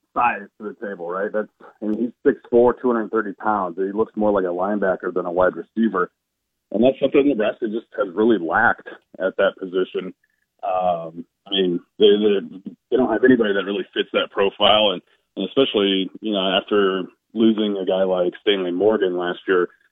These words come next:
they just did not have a presence on the outside there. And, and that's what Omar Manning, uh, will bring to the table. And, and, uh,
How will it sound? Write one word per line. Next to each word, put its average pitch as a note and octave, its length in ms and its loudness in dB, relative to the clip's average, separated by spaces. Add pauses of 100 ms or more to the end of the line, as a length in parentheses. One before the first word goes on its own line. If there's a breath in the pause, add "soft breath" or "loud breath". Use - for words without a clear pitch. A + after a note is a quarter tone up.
(120)
they G#2+ 60 2
just A2+ 280 -4
did A2+ 140 -2
not G#2+ 240 2
have G#2+ 140 2
a F2+ 80 -4
presence G2+ 480 -2
on F#2+ 100 -2
the F2+ 160 -6
outside F#2 540 0
there. F2 240 0
And, D#2+ 100 -6 (340)
and G#2 140 2
that's A2+ 140 2
what G2 100 2
Omar G#2 260 0
Manning, G2 440 -6 (200)
uh, F#2+ 280 -2
will G2 100 2
bring G2 280 0
to G2 80 0
the F2+ 100 -2
table. G2+ 480 2
And, F2 120 -6 (160)
and, F#2 300 -6
uh, F2 300 4